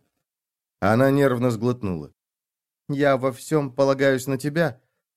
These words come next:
и хотя ко мне это не имеет отношения, желаю тебе победы. Я хочу, чтобы ты была счастлива, только, пожалуйста,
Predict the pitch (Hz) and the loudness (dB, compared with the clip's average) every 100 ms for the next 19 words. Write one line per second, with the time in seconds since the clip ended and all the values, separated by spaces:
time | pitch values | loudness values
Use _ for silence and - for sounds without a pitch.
0 | - 160 175 185 185 185 190 185 180 165 | -2 0 2 2 2 2 4 2 0 -2
1 | 170 180 175 156 156 160 - 185 170 147 | 0 2 0 0 -2 -4 0 0 2 0
2 | 131 165 165 160 147 147 143 147 160 110 | 0 2 4 2 2 0 0 0 -2 -4
3 | - _ _ _ _ 151 135 147 165 147 | -8 _ _ _ _ 0 2 0 -2 -2
4 | 143 131 143 139 127 - 147 127 120 110 | -2 0 0 2 0 0 0 0 -2 -2
5 | - _ 147 123 123 143 143 156 120 - | -4 _ -4 -4 -6 -4 0 0 0 -8
6 | - | -16